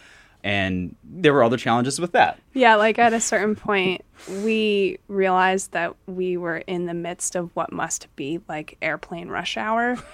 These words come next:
Speaker 2: The whole morning, we had these long stretches of quiet,
Speaker 1: <laughs>
Speaker 2: and then all of a sudden, it was just plane after plane, and we could only get, like, thirty seconds of clean sound. And with the ambisonic microphone, it's a really big deal if you hear a plane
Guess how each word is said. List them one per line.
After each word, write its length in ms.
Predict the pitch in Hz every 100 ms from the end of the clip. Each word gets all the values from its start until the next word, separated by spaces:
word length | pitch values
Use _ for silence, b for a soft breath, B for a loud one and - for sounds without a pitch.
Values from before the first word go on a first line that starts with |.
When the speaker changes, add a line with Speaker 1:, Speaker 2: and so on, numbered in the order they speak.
| B B B -
Speaker 2:
The 300 | 208 196 196
whole 240 | 185 208
morning, 460 | 214 240 220 190 185
we 100 | 175
had 240 | 175 175
these 180 | 170 175
long 220 | 160 175
stretches 460 | 196 - 196 220 196
of 160 | 196 202
quiet, 480 | - 208 202 185 180
Speaker 1:
<laughs> 40 |
Speaker 2:
and 120 | 190
then 220 | 175 170 -
all 320 | 175 170 175
of 80 | 180
a 60 |
sudden, 400 | - 185 175 165
it 100 | 151
was 160 | 175 180
just 220 | 175 -
plane 360 | - 190 180 170
after 280 | 170 185
plane, 280 | 170 196 196
and 120 | 196
we 100 | 190
could 120 | 185 190
only 260 | 185 180
get, 220 | 185 185
like, 180 | - 196
thirty 340 | - 190 170 175
seconds 400 | - - 196 190
of 140 | 190
clean 340 | - 214 196
sound. 500 | 185 - 185 180 196 -
And 200 | 202 202
with 320 | 208 208 233
the 80 | -
ambisonic 480 | 202 196 190 185 170
microphone, 680 | - 370 - - 202 190 190 b b b b
it's 140 | - 240
a 60 | 285
really 180 | 302
big 180 | 254 262
deal 400 | 240 320 214 196 b b b
if 160 | 208 226
you 120 | 220
hear 200 | 214 202
a 80 | 196
plane 580 | - 208 202 180 190